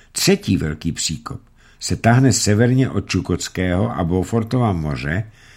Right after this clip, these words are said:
a je spojen úzkou, hlubokou podmořno-, podmořskou úžinou s přífo-, příkopem Beaufortova moře, jehož hloubka dosahuje čtyř tisíc šest set osmdesát devět metrů. Tak v hlavních rysech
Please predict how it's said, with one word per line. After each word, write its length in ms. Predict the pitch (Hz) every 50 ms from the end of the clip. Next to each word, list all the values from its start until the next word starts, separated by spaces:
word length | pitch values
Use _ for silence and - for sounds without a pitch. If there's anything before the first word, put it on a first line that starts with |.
| - - -
a 80 | -
je 160 | 92 98 104 98
spojen 440 | - - - - 131 135 127 110 -
úzkou, 720 | 110 95 95 92 90 - - - - 95 90 90 95 98 90
hlubokou 640 | 87 98 104 98 90 107 107 107 - 107 110 120
podmořno-, 760 | 117 117 - 101 98 98 104 117 123 117 123 131 131 113 107 113
podmořskou 640 | 95 95 95 90 95 113 113 - - - 131 127 113
úžinou 800 | 80 69 85 80 69 80 82 80 80 80 78 78 82 101 120 - - - - - - -
s 120 | - -
přífo-, 560 | - - - 104 104 101 - - 131 117 107 -
příkopem 760 | - - - - 98 - - - 127 120 139 135 131 120 98
Beaufortova 680 | 95 98 92 - - 113 113 107 - 135 131 127 123
moře, 560 | 110 98 85 80 71 65 - 71 69 76 110 - - _ _ _ _ - - - _ _ -
jehož 340 | - 92 90 101 92 71 64
hloubka 500 | 67 71 78 85 87 85 - - - 131
dosahuje 580 | 117 104 104 - - 117 113 110 117 120 113
čtyř 400 | 107 - - - 113 107 - -
tisíc 520 | - - 87 85 - - 92 95 107 117 113
šest 380 | - - 98 98 - - - 131
set 320 | 131 - - 131 127 127 -
osmdesát 720 | - 87 - - - 107 104 107 104 - - 110 107 113 110 110
devět 560 | 87 71 65 78 80 82 90 85 76 - -
metrů. 540 | 90 78 78 67 - - - - 120 - - - _ _ -
Tak 180 | - 87 71
v 20 | 73
hlavních 440 | 92 123 143 151 156 139 110 -
rysech 460 | 85 113 135 - - - 73 69 -